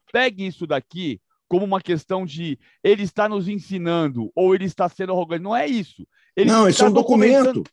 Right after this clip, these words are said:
Speaker 1: ele está
Speaker 2: Isso.
Speaker 1: documentando a experiência. Vivemos desta maneira, vivemos este problema e solucionamos desta maneira. Vivemos outro problema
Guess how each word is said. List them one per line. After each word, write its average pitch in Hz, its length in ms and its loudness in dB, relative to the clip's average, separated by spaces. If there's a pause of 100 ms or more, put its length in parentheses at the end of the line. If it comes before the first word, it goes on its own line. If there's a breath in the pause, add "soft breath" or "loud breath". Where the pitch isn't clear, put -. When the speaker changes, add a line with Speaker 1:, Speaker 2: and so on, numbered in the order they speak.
Speaker 1:
ele 185 280 2
está 269 160 4
Speaker 2:
Isso. 254 60 -2
Speaker 1:
documentando 262 480 -2
a 262 40 -2
experiência. 254 680 -6 (420)
Vivemos 247 680 -2
desta 226 460 -2
maneira, 185 380 -8
vivemos 214 480 -4
este 220 280 0
problema 170 640 -4
e 233 120 -6
solucionamos 247 840 -4
desta 247 360 -4
maneira. 220 440 -8 (320)
Vivemos 226 540 -4
outro 226 260 0
problema 196 600 -6